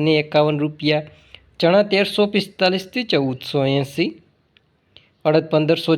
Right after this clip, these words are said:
છન્નુંથી અઢારસો છપ્પન, મગ બારસોથી સોળસો અડસઠ,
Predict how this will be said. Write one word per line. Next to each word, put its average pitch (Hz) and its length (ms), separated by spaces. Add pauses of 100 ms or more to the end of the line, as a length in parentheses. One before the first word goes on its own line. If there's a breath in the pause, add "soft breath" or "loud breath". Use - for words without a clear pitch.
છન્નુંથી 156 520
અઢારસો 151 420
છપ્પન, 151 420 (500 soft breath)
મગ 170 180 (120)
બારસોથી 202 600
સોળસો 147 420 (140)
અડસઠ, 170 520